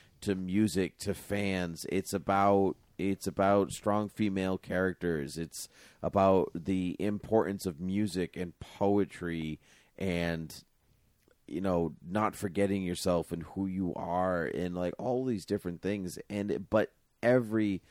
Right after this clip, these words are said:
single piece of that movie is thought out exactly so. And it's not, there's not a wasted moment. And like some of the other films on my list, it doesn't talk down to you.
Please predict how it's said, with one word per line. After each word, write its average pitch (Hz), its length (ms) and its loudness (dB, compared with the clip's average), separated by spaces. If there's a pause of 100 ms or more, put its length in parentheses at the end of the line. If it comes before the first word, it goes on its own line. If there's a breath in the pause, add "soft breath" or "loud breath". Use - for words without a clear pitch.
(260)
single 110 440 0
piece 104 240 -2
of - 40 -20
that 87 140 2
movie 85 560 -2 (300)
is - 260 0
thought 95 400 4
out 90 300 2 (220)
exactly 82 760 -4
so. 65 520 -2 (420)
And 98 260 -2 (240)
it's 101 240 0
not, 101 360 0 (200)
there's 98 240 0
not 113 180 2
a 107 40 4
wasted 104 420 0
moment. 107 480 2
And 107 220 0
like 120 320 2
some 120 180 0
of 117 100 2
the 104 120 0
other 107 140 2
films 110 320 0
on 98 100 2
my 95 200 0
list, - 600 -4 (720)
it 104 260 -2
doesn't 107 400 2
talk 104 400 -2
down 107 360 -2
to - 160 -8
you. 73 460 -4